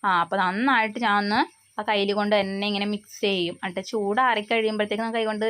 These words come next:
തിരുമ്മി അങ്ങോട്ട് തിന്നാലോ. ഒരു ഒരൊറ്റൊരു ഉണ്ടേ ഉള്ളൂ. അപ്പോൾ, ആ, ദാ നന്നായിട്ട് ഞാൻ എല്ലായിടത്തും നിന്ന് ആക്കി കൊടുക്കുന്നുണ്ട് ആ ചട്ടി. ആ, അതിന് ശേഷം നമ്മൾ, അതിന് ശേഷം, ആ, ദാ ഭംഗിക്ക് കഴിക്കാനല്ല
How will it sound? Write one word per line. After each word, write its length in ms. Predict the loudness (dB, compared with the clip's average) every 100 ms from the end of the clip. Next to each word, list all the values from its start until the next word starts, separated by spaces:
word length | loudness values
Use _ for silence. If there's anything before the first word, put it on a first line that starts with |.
| -2
തിരുമ്മി 220 | -4 -4
അങ്ങോട്ട് 220 | -4 -4 -2
തിന്നാലോ. 280 | -2 0 0
ഒരു 80 | 0 0
ഒരൊറ്റൊരു 400 | 2 0 -2 -2
ഉണ്ടേ 160 | 0 0 0
ഉള്ളൂ. 160 | -2 -6 _ _ _ -2 -2
അപ്പോൾ, 340 | 0 2 4 2 2 2
ആ, 20 | 4 4
ദാ 60 | 2 2
നന്നായിട്ട് 520 | 0 0 0 0 -2
ഞാൻ 100 | 0 0
എല്ലായിടത്തും 400 | 2 0 0 -2
നിന്ന് 100 | 0
ആക്കി 180 | 0 -2 -4
കൊടുക്കുന്നുണ്ട് 460 | -2 -2 0 0
ആ 40 | 0 -2
ചട്ടി. 340 | -4 -4 -8 -6 -8 _ _ _ _ _ _ _ _ _ _ -2
ആ, 60 | 2 2
അതിന് 200 | 0 -2 -6 -4
ശേഷം 500 | 0 0 0 -4 -2 0
നമ്മൾ, 180 | 2 4 4 2 -8 _ _ _ _ _ _ _ _ _ _ -4
അതിന് 180 | -2 -2 0
ശേഷം, 380 | 0 2 -2 0 0
ആ, 40 | 2 2
ദാ 80 | 0 0 -2
ഭംഗിക്ക് 500 | 0 -2 -4 -2 -4 -4 -4
കഴിക്കാനല്ല 640 | -4 0 0 2 0 2